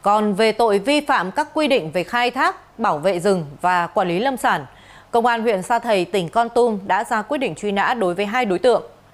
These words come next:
Đối tượng Võ Văn Đức, sinh năm một nghìn chín trăm tám mươi hai,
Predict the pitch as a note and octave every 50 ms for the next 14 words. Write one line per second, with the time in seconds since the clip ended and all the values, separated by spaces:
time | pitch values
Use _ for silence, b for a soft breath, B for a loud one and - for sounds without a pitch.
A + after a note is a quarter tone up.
0 | B B B B B - A3+ A#3 B3+ - D#4+ A#3 G3+ G3+ F3+ F3+ G#3+ G#3+ D4+ D4
1 | - C#4+ C4 A#3+ A#3+ E4 F#4+ F#4+ - - - - D4 C#4 C4+ C4+ B3+ A3 F#3+ F#3
2 | F3 F3 - G3 G3+ - A#3+ A3+ G#3+ - - F#3+ F#3 A3+ C4+ C4 A3+ A3+ A#3 A3+
3 | G#3+